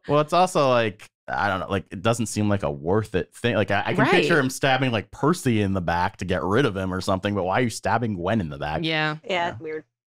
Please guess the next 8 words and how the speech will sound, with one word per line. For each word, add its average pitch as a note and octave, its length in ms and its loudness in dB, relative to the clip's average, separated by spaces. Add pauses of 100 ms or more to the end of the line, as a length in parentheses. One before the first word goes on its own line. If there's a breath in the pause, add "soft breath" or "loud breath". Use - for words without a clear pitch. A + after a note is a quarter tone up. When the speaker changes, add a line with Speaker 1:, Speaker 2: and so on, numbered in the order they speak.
(640)
Speaker 2:
So G#3+ 380 2
Mars, F3 640 2
the E3 80 -2
god D3 240 -4
of D#3 80 -4
war, F#3+ 460 4
then E3 200 0
appears, D#3+ 600 -4